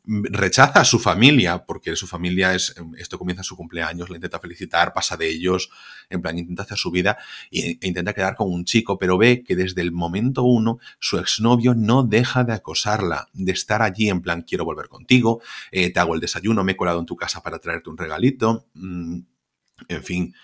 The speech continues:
el exnovio tóxico, pesado, em, que tendría que pasar a lo mejor una noche en el calabozo para que se le quite la tontería.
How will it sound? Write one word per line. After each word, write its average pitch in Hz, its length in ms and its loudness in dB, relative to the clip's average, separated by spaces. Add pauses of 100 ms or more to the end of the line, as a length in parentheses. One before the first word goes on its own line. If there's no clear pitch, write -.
(360)
el 85 280 -4
exnovio 92 720 2
tóxico, 107 500 2
pesado, 98 760 2
em, 85 800 -2
que 90 140 -2
tendría 92 340 0
que 95 80 -2
pasar 92 280 2
a 92 40 4
lo 90 60 4
mejor 90 280 -2
una 113 140 4
noche 107 220 2
en 98 60 2
el 92 60 -4
calabozo 92 380 0
para 98 120 -4
que - 60 -8
se - 100 -10
le 85 40 -8
quite 92 200 -4
la 98 100 2
tontería. 87 680 -2